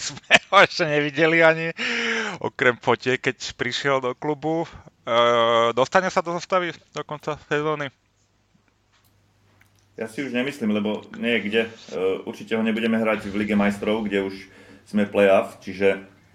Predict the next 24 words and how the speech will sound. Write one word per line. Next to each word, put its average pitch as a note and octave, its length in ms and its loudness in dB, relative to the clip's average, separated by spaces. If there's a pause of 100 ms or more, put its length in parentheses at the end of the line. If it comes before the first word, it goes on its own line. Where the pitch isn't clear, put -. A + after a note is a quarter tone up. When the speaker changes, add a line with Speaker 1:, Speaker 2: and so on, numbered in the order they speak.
(320)
Speaker 2:
dôležité G2 400 0
zápasy. G#2+ 560 0 (200)
A - 100 -10
v G2 140 -2
lige G#2+ 160 2
nám G#2+ 80 4
teraz G#2 180 -2
ide G#2 140 0
tiež G#2+ 180 -2
o G#2 60 -4
každý G#2+ 260 -2
bod, G#2 300 -2 (400)
tak F#2+ 80 -6
ja G2+ 80 -2
si G#2+ 80 -4
myslím, G#2 240 -2
že G2+ 100 -6
keď G2+ 160 -8
sa - 300 -8
nezrania G#2+ 500 0
znova G#2 380 -4
<laughs> - 20 -8
nejakí G#2 300 -4
stopery, G2 560 -2